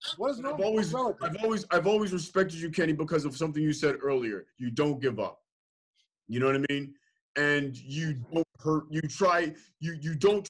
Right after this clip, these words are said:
Speaker 2: try and physically hurt anybody, but you do say some things that are amazingly offensive. You know what I'm saying? And listen, I'm not trying to I'm not even trying to claim that I'm some type of pontiff. I'm a filthy, disgusting human being sometimes. We all have our issues.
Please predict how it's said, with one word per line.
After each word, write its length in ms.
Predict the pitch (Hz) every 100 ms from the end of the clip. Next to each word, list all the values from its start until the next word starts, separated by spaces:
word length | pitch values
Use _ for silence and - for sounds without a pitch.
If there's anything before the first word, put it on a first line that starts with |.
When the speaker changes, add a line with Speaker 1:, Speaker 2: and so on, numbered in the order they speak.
| -
Speaker 2:
try 80 |
and 120 | 160 135
physically 440 | 196 190 185 160
hurt 240 | 147 185
anybody, 560 | 175 139 123 120 117 117 - _
but 160 | 156 147
you 60 |
do 320 | 139 120 214 226
say 400 | - 196 208 202
some 220 | 190 156
things 380 | - 143 127 120
that 140 | 135 120
are 240 | 127 131 - _
amazingly 1000 | 180 160 165 170 190 202 196 180 156 147 135
offensive. 420 | 127 123 107 90 - _
You 100 | 123
know 60 | 139
what 80 |
I'm 80 | 147
saying? 400 | 139 151 143 143 - _ _ _
And 180 | 170 175
listen, 380 | 202 147 113 - _ _
I'm 240 | 180 226 196
not 180 | 160
trying 200 | 151 165
to 60 | 156 - _
I'm 80 | 190
not 140 | 208 190
even 140 | 175
trying 240 | 165 165 151
to 80 |
claim 360 | 135 175 185 170
that 100 | 139
I'm 80 | 139
some 140 | 147
type 180 | 143 135
of 80 | 110
pontiff. 380 | 160 151 113 95 _ -
I'm 160 | 170 147
a 60 |
filthy, 380 | 123 180 165 151
disgusting 540 | 123 135 170 151 143
human 220 | 143 135 131
being 200 | 160 151
sometimes. 540 | 143 135 131 123 120 139
We 160 | 135 135
all 200 | 147 135
have 180 | 127
our 100 | 120 117
issues. 320 | 165 - -